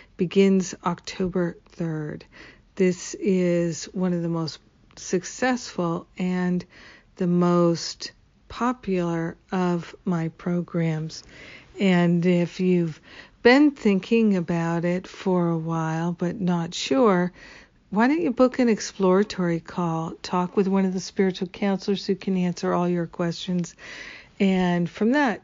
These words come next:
you can decide or figure out whether or not it's right for you right now.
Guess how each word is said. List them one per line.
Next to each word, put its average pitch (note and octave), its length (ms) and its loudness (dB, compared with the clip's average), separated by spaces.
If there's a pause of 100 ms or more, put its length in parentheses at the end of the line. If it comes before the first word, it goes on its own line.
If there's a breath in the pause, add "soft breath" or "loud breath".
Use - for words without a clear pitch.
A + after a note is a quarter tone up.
you F#3 180 0
can F3+ 220 0
decide F3 640 -2
or F3 100 -2
figure E3+ 440 -2
out E3 340 -4 (420 loud breath)
whether F3+ 300 2
or F3 60 2
not F3 220 0
it's E3+ 220 -6
right F3 200 -2
for - 120 -4
you F3 280 0
right E3+ 360 -4
now. E3 460 -4